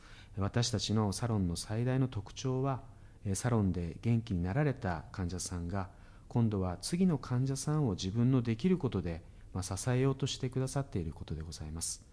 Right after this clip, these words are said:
えー、これこそが、まあ、真の、まあ、ピアサポートと言われるものでして、まあ、そういう患者さんたちを仲立ちする隙間を、まあ、このサロンは、まあ、目指して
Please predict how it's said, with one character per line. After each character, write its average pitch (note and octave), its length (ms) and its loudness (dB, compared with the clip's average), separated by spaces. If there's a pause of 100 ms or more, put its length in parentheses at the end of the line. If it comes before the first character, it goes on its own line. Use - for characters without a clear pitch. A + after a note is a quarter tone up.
(600)
え F#2+ 80 -4
ー、 F#2+ 40 -2
こ - 100 -2
れ D#3 80 2
こ G#3 140 2
そ G3 120 0
が、 A#2 80 4
ま G2+ 120 4
あ、 - 20 0
真 C3 320 4
の、 E2+ 220 0
ま F2 100 -4
あ、 F#2 80 -10
ピ F#2 140 -2
ア F2+ 80 2
サ F2 180 -2
ポ G#2+ 160 0
ー F2+ 40 0
ト - 100 -6
と - 100 -14
言 E2+ 80 -8
わ E2+ 60 -6
れ E2+ 80 -4
る E2+ 40 -4
も F2 120 -2
の F2 100 -4
で D#2+ 100 -8
し - 120 -10
て、 F#2+ 240 -6 (320)
ま A2+ 60 -4
あ、 - 20 -6
そ A2 120 0
う G#2 40 4
い - 20 2
う G2 40 -4
患 G#2+ 160 0
者 G#2+ 60 0
さ A2+ 160 0
ん A2+ 60 2
た C#3 160 -2
ち - 180 -4
を F#2 140 0
仲 F2 240 -4
立 G2 140 -2
ち - 80 -10
す - 180 -4
る A2+ 180 0 (280)
隙 - 420 -8
間 G#2+ 200 0 (140)
を、 C#3+ 240 0
ま F#2+ 100 -2
あ、 D#2+ 60 -6 (160)
こ G2 60 -2
の F2+ 80 0
サ F2+ 160 -4
ロ F2 80 -4
ン E2 160 -4
は、 A2 220 -2 (180)
ま F#2 80 -2
あ、 - 20 -2
目 E2 120 -4
指 G2+ 160 -2
し - 100 -6
て - 220 -10